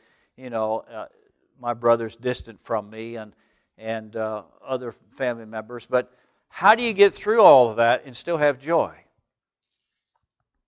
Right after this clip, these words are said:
It's possible because your joy is not related to what happens in your life.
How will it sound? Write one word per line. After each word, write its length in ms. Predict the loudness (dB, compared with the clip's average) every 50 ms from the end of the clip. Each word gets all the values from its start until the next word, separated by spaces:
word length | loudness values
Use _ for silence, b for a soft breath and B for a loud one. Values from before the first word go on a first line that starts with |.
| _ _ _ _ _ _ _ _ _ _ _ _ _ _ _ _ _ _ _ _ _
It's 180 | -20 -20 -20
possible 760 | -20 _ 2 2 2 2 2 -2 -10 -18 -18 -18 -20 -20 -20 _ _ _ _ _ _ _ _ _ _ _ _ _ _ _ _
because 440 | -20 -20 -20 -4 0 0 0 0 0
your 160 | -6 -12 -14
joy 600 | -14 -14 -4 0 2 4 4 4 4 2 0 -4 -8
is 240 | -12 -14 -14 -14 -12
not 400 | -6 -2 0 0 0 -2 -6 -12
related 720 | -14 -14 -10 -6 -4 -4 -4 -4 -8 -12 -16 -18 -20 -20 -20 _ _ _ _ _ _ _ _
to 160 | -10 -8 -8
what 280 | 0 4 4 4 4 4
happens 540 | -2 -8 -4 -4 -4 -4 -6 -10 -14 -14 -16
in 140 | -20 -20 -16
your 140 | -14 -8
life. 340 | -6 -6 -6 -6 -10 -14 _